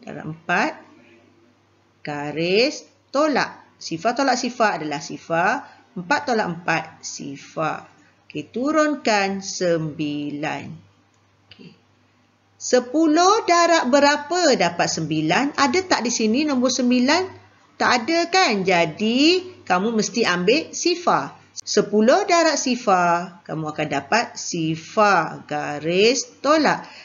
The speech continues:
Sembilan tolak sifar ialah sembilan. Ada satu lagi nombor sifar yang perlu kamu turunkan di sini. Okey, jadi sekarang nombor kamu ialah sembilan puluh. Ada tak sembilan puluh di sini? Ya, ada di bawah sini.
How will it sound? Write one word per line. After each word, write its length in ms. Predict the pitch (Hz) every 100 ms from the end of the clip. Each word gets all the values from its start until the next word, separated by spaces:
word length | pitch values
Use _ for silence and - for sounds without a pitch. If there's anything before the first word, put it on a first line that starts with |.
| -
Sembilan 560 | - 214 247 302 392
tolak 240 | 320 285 240
sifar 480 | 233 214 214 202 170
ialah 320 | 160 165 185
sembilan. 1120 | - 233 311 339 - - 160 151 151 160 147 147 - -
Ada 220 | - 220 330
satu 240 | 359 339
lagi 240 | 277 233 233
nombor 460 | 214 196 185 185
sifar 560 | 185 - 226 - 185 175
yang 180 | 165 160
perlu 320 | 165 160 165
kamu 560 | 165 151 196 311 311
turunkan 600 | - 165 156 156 151 156 147
di 80 | 143
sini. 300 | - 143 160 - - _ _
Okey, 160 | -
jadi 220 | 143 156 214
sekarang 460 | - 175 170 220
nombor 260 | 262 190 175
kamu 240 | 175 165 208
ialah 220 | 170 170
sembilan 560 | 208 170 151 156 180 294 349 - - -
puluh. 480 | 320 359 254 165 175
Ada 240 | 160 170
tak 160 | 277 302 -
sembilan 260 | 294 311 302
puluh 160 | 330
di 100 | 339
sini? 280 | 320 349 381 508 - - _
Ya, 480 | 254 330 392 311 202
ada 420 | - 208 220 285
di 140 | 226 175
bawah 340 | 147 131 139
sini. 300 | - 143 139